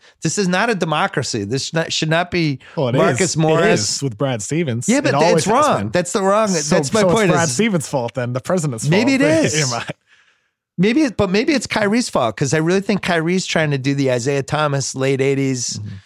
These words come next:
Speaker 1: I'll get everyone else involved, and then the last five minutes I'll get involved. I actually think that's wrong. I think he should go James Harden.
Speaker 2: I think it's tough for him to go James Harden, though, 'cause w-, w-,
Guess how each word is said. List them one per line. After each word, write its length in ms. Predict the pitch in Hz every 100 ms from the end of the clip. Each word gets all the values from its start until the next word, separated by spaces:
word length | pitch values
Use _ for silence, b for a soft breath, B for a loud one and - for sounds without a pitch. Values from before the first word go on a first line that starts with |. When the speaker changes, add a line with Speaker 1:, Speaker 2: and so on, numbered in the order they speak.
| B -
Speaker 1:
I'll 200 | 143 147
get 120 | 151
everyone 360 | 151 151 147
else 260 | 143 143 143
involved, 480 | 135 131 131 131 120
and 140 | 127
then 160 | 131 127
the 80 | 127
last 300 | 131 131 -
five 200 | 135 127
minutes 220 | 123 143
I'll 100 | 160
get 140 | 170
involved. 340 | 127 113 110 -
I 160 | 117 165
actually 220 | 208 180
think 160 | 151 131
that's 200 | 131 -
wrong. 380 | 107 151 82 69
I 120 | 127
think 200 | 135 160
he 100 | 160
should 180 | 143 135
go 140 | 123
James 280 | 110 120 113
Harden. 360 | 110 120 87 92 _ B B
Speaker 2:
I 80 | 151
think 220 | 135 170
it's 160 | 147 -
tough 200 | 143 127
for 100 | 127
him 120 | 113
to 60 | 117
go 140 | 110
James 300 | 107 110 107
Harden, 260 | - 110 104
though, 100 | 104
'cause 140 | 110
w-, 120 | 110 117 131 - 135
w-, 200 | 131 143